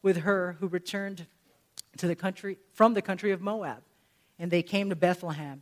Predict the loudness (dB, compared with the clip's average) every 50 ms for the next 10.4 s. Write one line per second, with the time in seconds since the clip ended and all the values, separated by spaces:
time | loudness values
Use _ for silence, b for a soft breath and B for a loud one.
0 | _ _ -12 -8 -8 -6 -6 -4 -4 -2 -2 -2 -4 -6 -8 -10 -14 -10 -6 -4
1 | -2 -2 -4 -6 -10 -16 _ -20 -20 -20 -20 -20 -20 -20 -20 -20 -20 -20 _ -20
2 | -20 _ _ _ _ _ _ _ _ _ _ _ _ _ _ _ _ _ _ _
3 | _ _ _ _ _ _ _ _ _ _ _ _ _ _ _ _ _ _ _ _
4 | _ _ _ _ _ _ _ _ _ _ _ _ _ _ _ _ _ -20 -20 _
5 | _ _ -6 4 8 12 12 12 12 10 8 4 2 4 4 4 4 4 2 -2
6 | 2 4 4 4 4 2 0 0 0 2 4 6 6 6 4 2 0 -2 -4 -4
7 | -6 -10 b b b b b b 4 4 6 6 8 8 10 10 8 6 4 -2
8 | -6 -4 2 4 6 4 4 4 4 6 6 6 6 4 2 2 2 2 2 0
9 | -2 -4 -2 2 4 4 4 4 2 2 0 0 0 -2 -8 -8 -4 -2 0 0
10 | -2 -4 -8 -10 -12 -12 -14